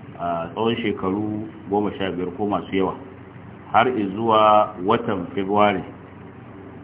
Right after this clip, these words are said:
Allah ya taimake mu muka batta." Ya ce, "A sakamakon wata fatawa da Sheikh Ja'far Marigayi, Allah ya ji kansa da rahama,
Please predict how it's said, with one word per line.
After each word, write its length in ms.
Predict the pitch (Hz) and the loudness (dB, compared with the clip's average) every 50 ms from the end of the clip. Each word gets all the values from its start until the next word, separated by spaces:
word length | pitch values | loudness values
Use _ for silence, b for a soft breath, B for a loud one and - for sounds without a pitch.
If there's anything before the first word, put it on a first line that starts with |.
| - - | -8 -2
Allah 280 | - 104 110 107 107 107 | 0 2 4 6 6 6
ya 40 | 113 113 | 4 2
taimake 720 | - 110 101 92 92 92 - - 113 113 117 120 120 117 | 2 0 0 2 0 -2 -4 -4 -2 0 2 2 2 2
mu 400 | 120 117 113 113 113 113 113 113 110 - - - - - - | 0 0 -2 -2 -2 -2 -4 -6 -8 -10 -16 -18 -16 -10 -4
muka 300 | 90 110 107 - 98 85 | -2 -2 -2 -2 -2 -2
batta." 320 | 85 95 92 - - - - - - - - - - - - - - - - - - - - - - - - - - - | -2 -4 -6 -6 -8 -10 -10 -10 -12 -18 -18 -18 -18 -18 -18 -18 -18 -16 -16 -16 -14 -14 -14 -14 -14 -14 -14 -14 -14 -12
Ya 100 | - 117 - - - | -12 -12 -12 -10 -8
ce, 60 | - | -6
"A 100 | 85 90 92 - | -6 -6 -4 -2
sakamakon 560 | 98 95 - - 95 107 120 - 139 131 131 | -4 -4 -2 -2 -2 -2 -2 -2 -2 -4 -4
wata 160 | 135 135 - 135 131 | -4 -4 -6 -4 -4
fatawa 420 | 131 - - 101 101 107 113 113 | -4 -2 2 4 6 8 6 6
da 80 | 107 92 - | 4 0 -4
Sheikh 180 | 113 95 90 | -6 -8 -6
Ja'far 400 | 95 110 104 107 110 110 110 101 | -4 -2 -2 -2 -2 -2 -2 -2
Marigayi, 560 | 95 98 107 107 104 90 95 92 92 98 98 92 | -2 0 0 0 0 0 0 0 0 -2 -2 -2
Allah 220 | 95 98 98 90 | -4 -4 -4 -4
ya 60 | 82 | -4
ji 60 | 87 - | -6 -6
kansa 240 | 98 104 98 - 95 | -6 -6 -6 -6 -6
da 100 | 80 85 | -6 -2
rahama, 440 | 85 98 101 107 101 98 98 95 92 | 0 0 2 2 0 0 -2 -2 -4